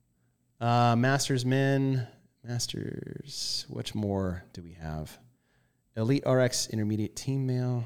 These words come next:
I'm trying to find this. Or the, oh, whatever, open division. If it were that,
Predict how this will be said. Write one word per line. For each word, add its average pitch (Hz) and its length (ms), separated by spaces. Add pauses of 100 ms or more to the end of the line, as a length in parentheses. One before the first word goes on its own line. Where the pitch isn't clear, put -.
(140)
I'm - 60
trying 156 160
to 127 100
find 82 220
this. - 260 (3250)
Or 135 100
the, 135 140
oh, 143 100
whatever, 139 340
open 120 200
division. 95 300 (2000)
If 151 180
it 208 100
were 180 120
that, 190 440